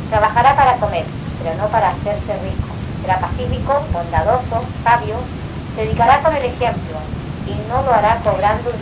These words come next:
sueldo. Y de estas personas que viven la vida espiritual, la gente podrá decir que viven una utopía, etcétera, pero no les producirá ateísmo, indiferencia, al contrario, producirá curiosidad, interés, etcétera. Esto es la verdadera vida humana.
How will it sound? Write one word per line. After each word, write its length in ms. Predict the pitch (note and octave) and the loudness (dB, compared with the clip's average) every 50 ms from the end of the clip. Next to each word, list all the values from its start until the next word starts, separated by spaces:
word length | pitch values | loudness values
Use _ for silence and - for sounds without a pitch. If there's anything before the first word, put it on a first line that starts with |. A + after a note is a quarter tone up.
| - - | -6 0
sueldo. 340 | A#3 A3+ F#3+ E3 - - - - - - - - - - - - - - - - - - | 2 2 2 2 -2 -4 -6 -6 -6 -8 -8 -8 -8 -8 -8 -10 -10 -8 -8 -2 0 0
Y 80 | - A3+ | 0 2
de 120 | A#3+ C#4+ | 2 2
estas 200 | C#4+ - - D#4 - - | 2 2 -2 -2 0 -2
personas 400 | B3+ B3+ - B3+ B3+ C4 B3+ - | -2 -2 -2 -2 -4 -4 -4 -2
que 140 | - G3+ F#3+ | -2 -2 -2
viven 240 | G#3+ A3+ A#3+ A#3+ A3 | -2 -4 -2 0 0
la 80 | G3 | 0
vida 160 | F#3+ G3+ G3 | 0 -2 -4
espiritual, 500 | F#3+ - - - - - G3 F#3 E3 - - - - - - - - - - D#3 | -4 -4 -6 -8 -8 -4 0 2 2 2 0 -2 0 0 0 0 0 -4 -6 -4
la 60 | - - C4 | -4 -2 -2
gente 240 | C4+ C4+ - D#4 - | -2 -2 -2 -4 0
podrá 260 | B3+ A3 G#3+ A#3 A#3 | 0 2 2 4 2
decir 300 | A3+ G#3+ G#3 - B3+ B3 - | 2 0 0 -4 -6 -6 -4
que 160 | - B3 A#3 G#3+ | -2 -2 -2 -2
viven 180 | A3 A#3+ A#3 G#3+ G3+ G#3 | -2 -4 -4 -4 -4 -4
una 160 | G#3+ G#3 G3 | -2 -2 -2
utopía, 400 | F#3+ F3+ E3+ - E3 D#3+ F#3+ D3+ C#3 - - - - | -2 -2 -2 -4 -4 -6 -6 -6 -8 -8 -8 -10 -10
etcétera, 460 | - - - - F#3+ - - - - - - - - - - - - - - - | -10 -8 -8 -6 -6 -6 -6 -8 -8 -10 -10 -10 -10 -8 -8 -8 -6 -6 -4 -2
pero 300 | F#3+ F#3 F#3 F3 D#3+ - - - - G#3 A#3 | 0 2 2 2 2 0 -2 -6 -6 -4 0
no 140 | C4+ D4+ D#4 | 0 0 0
les 100 | D#4+ D#4 - | 0 -2 -2
producirá 560 | B3 A3+ - - - - - G#3+ A3+ A3+ G#3+ | -4 -4 -4 -4 -4 -2 2 2 2 2 2
ateísmo, 480 | G#3+ - F#3 F3 C3+ B2+ - - - - - - - | 0 -2 -2 -4 -4 -4 -6 -6 -6 -6 -6 -6 -4
indiferencia, 720 | - - - - E3+ E3+ F#3+ F#3+ F3+ - - - - - - - | -4 -4 -4 -4 -4 -4 -4 -4 -4 -6 -8 -8 -6 -6 -2 -2
al 120 | F#3+ F#3 - | -2 0 0
contrario, 480 | A3 G#3+ - - C4+ A#3+ - - - - - - - - - - - - - - - | -2 -2 0 2 2 2 2 2 -4 -8 -8 -8 -8 -8 -8 -8 -8 -8 -6 0 4
producirá 480 | B3 B3 B3 - A#3+ B3+ B3+ C#4+ D4 | 4 4 4 2 0 0 2 2 2
curiosidad, 580 | - C4+ B3+ A3+ - - G#3 G3+ G3 F3 D3+ - - | 2 -2 -4 -4 -6 -4 -2 0 2 2 2 0 -2
interés, 400 | - - - G#3 G#3 G3 D3 - - - - - - | -6 -8 -6 -6 -6 -6 -4 -6 -6 -6 -6 -8 -6
etcétera. 320 | - G#3 - - - - - - - - - | -6 -6 -4 -4 -6 -6 -6 -6 -4 -4 -2
Esto 160 | C#4 C4 - E4+ | -2 -2 -2 0
es 80 | D#4 | 2
la 120 | C#4 A#3 G3+ | 2 2 2
verdadera 420 | G3 F#3 F3+ E3+ - A#3 A#3 A3+ | 2 0 2 2 2 2 2 0
vida 260 | - A3 - - C4 C4 G#3 | 0 -2 -2 -2 -2 -2 -2
humana. 340 | F#3 - E3+ D#3+ C#3+ - | -4 -6 -6 -6 -6 -6